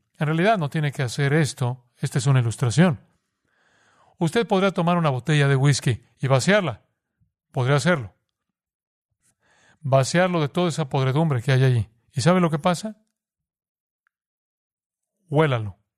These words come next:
Huela eso. Apesta. El olor permanece. ¿Quiere saber algo? Eso no es diferente a un cristiano. Usted es una nueva criatura.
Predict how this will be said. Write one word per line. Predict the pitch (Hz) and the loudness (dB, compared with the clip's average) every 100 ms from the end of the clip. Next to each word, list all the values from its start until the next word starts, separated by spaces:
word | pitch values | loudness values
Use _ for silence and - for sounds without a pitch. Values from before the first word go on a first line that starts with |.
| _ _ _ _ | _ _ _ _
Huela | 139 160 147 | -2 0 0
eso. | 117 - - _ _ _ _ | -2 -6 -16 _ _ _ _
Apesta. | - 147 - 156 123 - 127 101 _ _ _ _ _ | -2 -2 -2 -8 -8 -10 -12 -12 _ _ _ _ _
El | - 120 | -8 -4
olor | 117 123 156 165 151 | 0 2 2 2 -2
permanece. | 151 123 123 123 110 - _ _ _ _ _ _ _ _ _ _ _ _ _ _ | -8 -6 -8 -8 -10 -14 _ _ _ _ _ _ _ _ _ _ _ _ _ _
¿Quiere | 196 190 | -2 0
saber | 185 185 | 0 0
algo? | 180 180 170 _ _ _ _ | 0 -2 -8 _ _ _ _
Eso | 185 190 | -4 0
no | 185 | 0
es | 175 | 0
diferente | 160 147 147 165 135 139 131 - _ _ _ _ | 0 0 0 0 -2 -4 -6 -8 _ _ _ _
a | 123 | -4
un | 123 | -2
cristiano. | 131 127 - 131 113 - _ _ _ - | -2 -2 2 4 2 -4 _ _ _ -8
Usted | 127 196 | -2 0
es | 208 185 | 0 2
una | 185 | 0
nueva | 143 151 151 | 2 2 0
criatura. | 147 131 160 131 | -2 -2 -2 -2